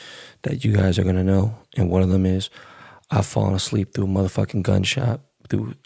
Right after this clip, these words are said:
arguments, through fucking car accidents, any kind of loud sound you can think of. I've fallen asleep through everything.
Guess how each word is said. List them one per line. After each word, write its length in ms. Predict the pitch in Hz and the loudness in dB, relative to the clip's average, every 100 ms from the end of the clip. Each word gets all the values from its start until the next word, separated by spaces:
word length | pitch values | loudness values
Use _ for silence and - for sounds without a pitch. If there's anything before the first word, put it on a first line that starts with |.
| - | -6
arguments, 720 | 92 92 90 90 95 - - - _ _ _ - | 0 2 2 0 0 -4 -8 -12 _ _ _ -12
through 340 | - 92 113 - _ _ _ _ - | -4 -2 -2 -10 _ _ _ _ -16
fucking 360 | - 120 131 117 | -6 -4 -4 -6
car 300 | - 95 92 | 0 0 0
accidents, 520 | - 104 95 - - _ - - - - - _ - | -2 -2 -2 -4 -10 _ -20 -20 -20 -20 -20 _ 0
any 200 | 101 95 | 4 4
kind 220 | - 104 | 2 0
of 80 | 90 | 2
loud 260 | 92 92 - | 0 -2 -2
sound 260 | 95 92 | -2 0
you 60 | 98 | -4
can 140 | - | -4
think 240 | 101 92 131 | -4 -4 -8
of. 280 | - - _ - | -12 -20 _ -6
I've 140 | 113 | -4
fallen 240 | - 101 92 | -2 -2 -2
asleep 340 | - 131 135 | -4 -6 -4
through 160 | 110 - | -8 -4
everything. 500 | 107 104 - - - | -4 -2 -6 -12 -20